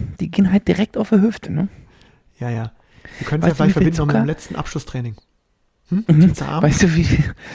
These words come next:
Speaker 1: weißt du, wie viel Zucker in gebrannten Mandeln drin ist?
Speaker 2: Wahrscheinlich ungefähr achtzig Prozent der Mandel.
Speaker 1: Doppelte Menge. Also ich glaub, das sind zweihundert Gramm Mandeln und über fünfhundert Gramm Zucker.
Speaker 2: Ja,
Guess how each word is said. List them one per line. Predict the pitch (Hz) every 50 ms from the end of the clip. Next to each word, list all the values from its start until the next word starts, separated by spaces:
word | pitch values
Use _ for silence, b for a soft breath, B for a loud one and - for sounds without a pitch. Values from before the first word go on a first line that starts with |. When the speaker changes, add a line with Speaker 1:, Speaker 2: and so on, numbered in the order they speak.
| B B -
Speaker 1:
weißt | 151 165 196 - 214
du, | 190
wie | 196 196
viel | - - 180 -
Zucker | - - 202 196 - 240
in | 220 185 175 165
gebrannten | - - 151 151 170 208 - - 185 160
Mandeln | 156 170 190 190 175 160 151 147
drin | - 143 135 -
ist? | - - - _ _ _ _ _ _ _ _ _ _
Speaker 2:
Wahrscheinlich | - 127 - 135 135 135 131 - -
ungefähr | 143 135 127 - - 135 127 127 - -
achtzig | - - - - 143 131
Prozent | - 143 - - 127 113
der | 117
Mandel. | 113 117 117 117 113 101 - - _ _ _ _ _ _ _ _ _ _ _ _ _ _ _ _ _ - - 147 - _ -
Speaker 1:
Doppelte | 131 127 - 135 131 -
Menge. | 123 117 117 120 117 98
Also | - 143 147
ich | 139
glaub, | - 143 - -
das | 143 139
sind | - 131 131 -
zweihundert | - 113 123 135 135 131 127
Gramm | 131 127 120
Mandeln | 120 120 131 135 135 135 -
und | - 127 131 131 135 - B B B B B B B B B B B B B B - - _ _ _ _ _ _ _ _ _ _ -
über | 214 208 170 151 143
fünfhundert | - - 151 139 - - - 120 117 -
Gramm | 113 117 120
Zucker. | - - - - - - B B B B B B B B B B _ _
Speaker 2:
Ja, | - 127 127 120